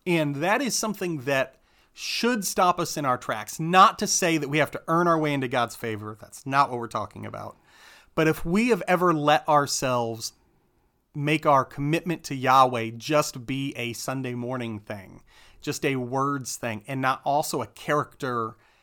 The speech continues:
and commitment in every part of our life thing, then we've, we've missed it completely. Of course, we're gonna do that badly and imperfectly, and we're gonna struggle, and we're gonna have sin struggles.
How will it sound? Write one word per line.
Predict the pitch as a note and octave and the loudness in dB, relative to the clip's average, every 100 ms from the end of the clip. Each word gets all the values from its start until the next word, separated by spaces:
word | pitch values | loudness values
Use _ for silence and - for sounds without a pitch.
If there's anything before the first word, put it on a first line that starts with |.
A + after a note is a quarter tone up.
| _ - | _ -10
and | C3 A#2 | -8 -8
commitment | - B2+ C3 D#3 D3+ A#2+ - - | -8 -6 -4 -4 -4 -6 -10 -12
in | C#3 A#2+ | -10 -4
every | C#3+ C#3 C#3+ | -2 -2 -4
part | - C3+ | -2 -2
of | A#2 | 0
our | A2+ | -2
life | A2+ C3 D3+ | 0 0 0
thing, | - - G2 F#2+ - _ _ _ _ _ - | -6 -18 -18 -20 -20 _ _ _ _ _ -12
then | B2+ C#3+ C3 B2 - | -4 -2 -2 -4 -8
we've, | - C#3 D#3+ C3+ C#3 D3 D3 | -10 -4 -2 -2 -6 -8 -8
we've | C3 C3+ | -6 -4
missed | C3 E3+ - | -2 -4 -4
it | - | -10
completely. | B2 G#2+ F3 - G2+ - _ - | -12 -8 -8 -8 -12 -16 _ -16
Of | - | -8
course, | - A#3 G#3 | 4 4 4
we're | F#3 | 0
gonna | D#3+ | 0
do | C#3 | 0
that | B2 A2 | -4 -2
badly | F#3+ F#3 D#3+ D3 C3 | 2 4 4 0 -4
and | C3 | -6
imperfectly, | A#2+ A2+ G#3 F#3 F3 D3+ C3 | -8 0 2 2 0 -6 -6
and | |
we're | B2+ | -6
gonna | A#2+ A#2 | -8 -8
struggle, | - A3 F#3 D3 | 0 2 4 2
and | B2+ | -2
we're | |
gonna | C3+ | -4
have | B2+ A#2+ | -6 -6
sin | - G3+ F3 | -4 -2 -2
struggles. | - D#3 B2+ A#2 - | 0 -2 -2 -6 -10